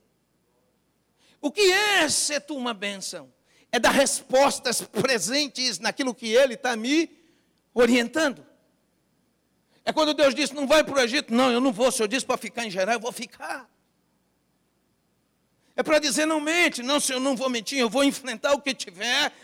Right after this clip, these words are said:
porque eu sei que o Senhor vai me sustentar em todo e qualquer momento."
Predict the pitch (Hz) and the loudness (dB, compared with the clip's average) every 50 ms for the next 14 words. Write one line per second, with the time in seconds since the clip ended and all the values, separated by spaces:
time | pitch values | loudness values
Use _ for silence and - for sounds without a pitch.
0 | - - - 294 302 294 302 294 269 233 208 - - 277 294 294 285 247 - - | -12 -2 2 2 4 4 6 4 4 4 4 2 2 2 2 0 0 -2 0 2
1 | 285 285 226 240 247 247 240 - - 294 254 - - - 202 190 - - 254 277 | 2 4 4 2 2 0 0 -2 -2 -4 -4 -6 -4 -4 -6 -6 -6 -2 -2 0
2 | 262 - - - - - 302 277 247 302 294 262 269 233 214 247 220 - - 233 | 0 -2 -4 -2 2 2 4 4 4 2 2 2 2 0 0 -2 -2 0 -2 -2
3 | 220 214 202 190 220 254 285 294 285 - 294 233 | -2 -2 -4 -2 2 2 2 2 2 0 -2 -2